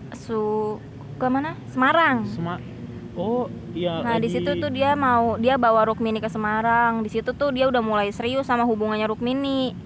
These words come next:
Speaker 1: Dia ngelamar.
Speaker 2: Oh, dia ngelamar Rukmini.
Speaker 1: Mm-mm.
Speaker 2: Oh, jadi
Speaker 1: Lewat surat.
Speaker 2: Lewat
Speaker 1: Gimana tuh? Uh, gila.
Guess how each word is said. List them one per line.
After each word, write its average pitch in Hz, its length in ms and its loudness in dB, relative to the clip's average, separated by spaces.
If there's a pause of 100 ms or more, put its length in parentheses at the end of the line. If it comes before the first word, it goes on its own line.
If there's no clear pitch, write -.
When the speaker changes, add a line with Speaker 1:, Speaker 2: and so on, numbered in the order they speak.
(140)
Speaker 1:
Dia 285 180 2
ngelamar. 302 640 -2 (500)
Speaker 2:
Oh, 190 120 -6
dia 202 140 -2
ngelamar 180 420 -4
Rukmini. 226 640 -4
Speaker 1:
Mm-mm. 339 460 0
Speaker 2:
Oh, 359 120 4
jadi 349 220 4 (640)
Speaker 1:
Lewat 285 280 4
surat. 359 520 4
Speaker 2:
Lewat 175 280 -4
Speaker 1:
Gimana 277 380 4
tuh? - 200 -10
Uh, 311 220 -4 (240)
gila. 302 720 0